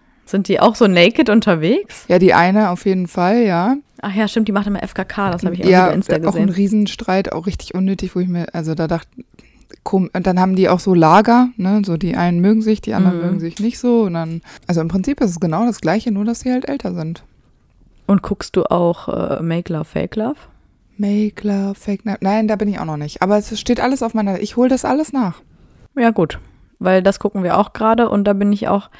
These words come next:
Speaker 1: also die erste Staffel war gut, die zweite war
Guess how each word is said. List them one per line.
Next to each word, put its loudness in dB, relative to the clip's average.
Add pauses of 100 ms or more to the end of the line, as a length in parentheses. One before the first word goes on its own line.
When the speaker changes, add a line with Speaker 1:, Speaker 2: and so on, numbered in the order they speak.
(540)
Speaker 1:
also 4
die 6
erste 0
Staffel -2
war 0
gut, -4 (960)
die -4
zweite -2
war -2